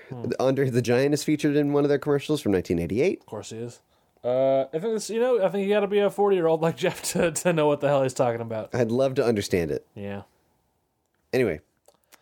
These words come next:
Speaker 2: uh, moving on.
Speaker 1: Moving on dot org. Uh,
Speaker 2: So now we have the two, the two split storylines here is,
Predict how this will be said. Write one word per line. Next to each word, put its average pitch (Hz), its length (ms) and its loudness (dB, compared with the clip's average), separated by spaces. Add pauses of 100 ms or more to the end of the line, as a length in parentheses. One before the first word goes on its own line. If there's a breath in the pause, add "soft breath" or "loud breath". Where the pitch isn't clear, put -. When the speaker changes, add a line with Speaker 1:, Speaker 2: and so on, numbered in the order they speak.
(220 soft breath)
Speaker 2:
uh, 101 200 0
moving 143 320 -2
on. 107 240 0
Speaker 1:
Moving 320 340 -2
on 330 400 0
dot 269 280 -2
org. 175 440 -2 (100)
Uh, 170 360 0
Speaker 2:
So 156 460 0
now 165 280 0
we 175 140 0
have 151 240 -2
the 151 80 0
two, 151 500 -2
the 139 160 -2
two 160 300 -2
split - 400 -4
storylines 139 580 0
here 123 260 2
is, 113 180 -2